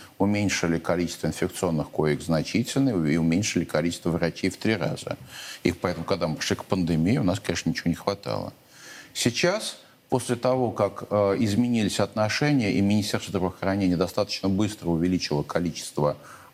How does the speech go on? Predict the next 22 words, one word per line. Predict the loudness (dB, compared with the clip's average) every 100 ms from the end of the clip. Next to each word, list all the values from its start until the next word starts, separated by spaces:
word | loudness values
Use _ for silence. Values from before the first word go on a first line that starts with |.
| 0
м, | 2
инфекционных | 2 0 -4 0 0 0 -2
коек | -2 0 0 -4 -16 -12
в | -12
пять | -4 -6 -6 -4
раз, | -2 -2 -10 -20 _ -20 _ _
это | -4 -4
очень | -2 0
серьезно | 0 0 -2 0 0
и |
быстро, | 2 0 -2 -4 -4 -6 -18 -16 0
но | 2
мы | 2 0
не |
смогли | 2 0 0 0
увеличить | 2 2 0 -4
количество | -4 -4 -6 0
врачей, | 0 0 0
их | 2
же | 2
обучать | 2 2 0 -2
надо. | -4